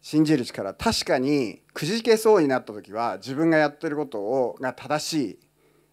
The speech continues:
あの、意義があるって信じ続ける。それは確かに重要です。ですけれども、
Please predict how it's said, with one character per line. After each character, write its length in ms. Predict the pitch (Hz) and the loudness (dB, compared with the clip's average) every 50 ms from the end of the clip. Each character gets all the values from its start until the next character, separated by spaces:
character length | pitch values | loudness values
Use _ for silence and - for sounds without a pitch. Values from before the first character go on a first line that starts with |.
| _ _ _ | _ _ _
あ 140 | - 120 120 | -6 -4 -4
の、 100 | 120 117 - | -4 -4 -4
意 60 | 165 | -4
義 160 | 185 180 165 151 | -2 0 2 4
が 100 | 135 127 | 4 4
あ 40 | |
る 60 | 127 123 | 2 0
っ 40 | |
て 200 | 113 _ - 110 | -4 _ -12 -12
信 240 | - - 147 147 147 | -6 -2 0 0 0
じ 140 | 135 143 135 | 0 -2 -6
続 260 | 120 - 131 120 117 | -8 -10 -14 -14 -10
け 120 | 113 120 98 | -10 -10 -10
る。 120 | 87 71 | -10 -12
そ 140 | - - 160 | -8 -2 2
れ 80 | 170 180 | 4 4
は 80 | 170 | 4
確 240 | - 175 151 - - | 2 0 -6 -8 -10
か 80 | - 107 | -12 -12
に 100 | 98 92 | -14 -14
重 120 | 90 98 95 | -14 -14 -14
要 100 | 87 - | -12 -12
で 120 | 85 85 | -14 -18
す。 120 | - _ _ _ _ _ _ _ _ _ _ _ _ - | -20 _ _ _ _ _ _ _ _ _ _ _ _ -6
で 80 | 175 | -6
す 100 | 175 - | -4 -2
け 80 | - 139 | -2 -2
れ 60 | 123 | -2
ど 100 | 113 110 | -2 -2
も、 400 | 110 113 120 120 113 92 90 - | -4 -2 -2 -2 -2 -2 -4 -10